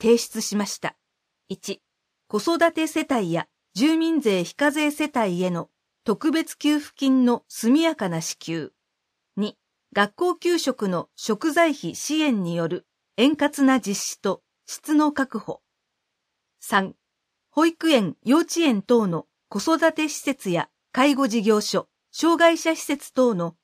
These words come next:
燃料費高騰等を踏まえた事業継続支援。四、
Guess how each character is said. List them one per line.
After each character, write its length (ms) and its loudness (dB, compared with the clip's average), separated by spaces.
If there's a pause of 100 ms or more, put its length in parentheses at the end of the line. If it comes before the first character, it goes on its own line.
(260)
燃 260 4
料 160 4
費 200 -2
高 220 2
騰 220 -2
等 340 2
を 60 0
踏 160 -4
ま 160 0
え 80 -6
た 200 -8 (220)
事 200 0
業 240 2
継 220 4
続 240 -2
支 220 -4
援。 240 -4 (760)
四、 260 4